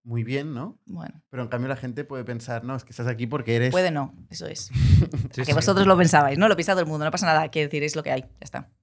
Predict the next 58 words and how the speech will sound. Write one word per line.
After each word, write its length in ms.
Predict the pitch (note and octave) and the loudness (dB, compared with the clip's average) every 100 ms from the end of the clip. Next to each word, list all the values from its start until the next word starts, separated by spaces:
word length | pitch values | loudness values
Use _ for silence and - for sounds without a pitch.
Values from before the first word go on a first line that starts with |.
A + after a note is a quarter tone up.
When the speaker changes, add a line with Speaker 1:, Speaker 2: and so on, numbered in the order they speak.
| _ | _
Speaker 2:
Pues 220 | - - | -12 -6
Speaker 3:
Bueno. 100 | B2 | -2
Speaker 2:
es 20 | A#2+ | 4
que 360 | F3 E3 D3+ - _ _ _ _ _ _ | 6 6 2 -8 _ _ _ _ _ _
yo 80 | G3 | 6
lo 60 | A3+ | 6
haría 220 | F3+ E3 | 8 4
si 140 | F3 | 2
fuera 180 | E3 D#3 | -4 -2
al 100 | D3+ | -2
contrario, 360 | D#3 D3 D3 C#3+ | -4 -4 -4 -4
entonces, 340 | D3 D3 - _ - | -8 -8 -10 _ -4
¿no? 120 | F3 | -2
Yo 80 | F#3 | 0
me 60 | |
acuerdo 160 | F3+ F3+ | 0 0
cuando 120 | D#3+ | 0
yo 40 | D#3 | -2
estaba 180 | D#3+ | -2
en 80 | F3 | 0
Inditex 440 | E3+ D#3+ F3 F#3+ - | -2 0 -2 -2 -6
<laughs> 0 | |
que, 220 | - F#3+ | -6 -6
que 260 | E3 D#3 D3+ - | -4 -4 -4 -6
pasaba 260 | D3 D3 E3 | -6 -2 -2
Marta 220 | D#3+ D#3 | -2 -4
Ortega 280 | D#3 D#3+ D#3 | -4 -8 -8
y 120 | - D3+ | -14 -16
todo 140 | C#3 | -16
el 60 | C#3+ | -18
mundo 120 | C#3 | -20
era 80 | - | -20
como, 120 | _ _ | _ _
"Mírala, 280 | - - - - | -20 -20 -20 -18
tal", 220 | - - | -18 -18
y 20 | |
todo 180 | - D#3 | -10 -6
el 60 | D3+ | -4
mundo 160 | D3 | -6
pensaba 420 | C#3 C#3 D3 D3 | -6 -4 0 0
y 60 | C#3+ | 0
decía, 380 | C#3 D3 D3 B2+ | -6 -6 -6 -6
Speaker 3:
Ya. 100 | G2 - _ _ - | -10 -16 _ _ -14
Speaker 2:
y 100 | C3+ | -6
yo 140 | D3+ | 0
luego 260 | D#3 F3+ F3 | 2 2 2
pensaba 480 | F3 E3+ D#3+ D3+ A#3+ | -2 -2 -2 -2 -2
y 100 | - - - - - - - - B2+ - B2+ | -2 -4 -12 -18 -18 -20 -20 -10 -4 -2 -2
Speaker 3:
Ahora 140 | A#2+ B2 | -2 0
soy 200 | A#2+ A2 | -2 -4
yo. 140 | G2+ G2 | -6 -8
Speaker 2:
Pues 220 | F2 C#3 | -8 -8
eso, 140 | D3 - | -10 -16
entonces, 300 | - - - | -14 -14 -14
pero 180 | - C3+ | -10 -8
no, 220 | C3 - | -8 -10
bueno, 260 | D3 C#3 D3+ _ | -12 -12 -14 _
pues, 420 | - - - - | -16 -14 -16 -18